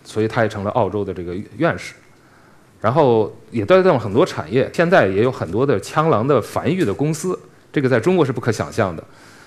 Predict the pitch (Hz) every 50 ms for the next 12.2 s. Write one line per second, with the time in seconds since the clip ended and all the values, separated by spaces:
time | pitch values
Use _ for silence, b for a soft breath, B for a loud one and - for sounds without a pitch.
0 | B B - - 123 127 131 135 139 131 123 - 147 143 143 139 - 139 135 131
1 | 143 123 113 - 113 110 127 139 139 - 82 90 117 - - - 101 139 156 110
2 | 92 87 - - 117 107 104 87 87 92 - 90 101 110 98 82 - 117 135 170
3 | 180 135 104 90 87 82 76 76 - 101 92 101 107 95 98 95 95 - - -
4 | - _ - _ - - - - 214 208 185 156 175 185 175 165 185 180 190 -
5 | 165 165 170 - 123 117 113 123 - 120 98 92 - - - - 139 - - 277
6 | 190 120 104 92 107 113 139 - - - - - - 87 80 - _ - - -
7 | 147 170 175 113 87 - - - 143 123 104 - - - 156 156 196 190 - -
8 | 180 165 131 117 107 117 107 - 247 214 131 98 107 95 95 92 - 78 85 92
9 | - 80 - - - - b b b b b b - - _ _ - - - 196
10 | 190 196 180 160 139 120 110 104 - 139 123 131 117 - - - 175 175 170 165
11 | 160 - 170 147 120 104 95 95 107 - 139 113 110 101 - - 151 147 151 120
12 | 101 110 123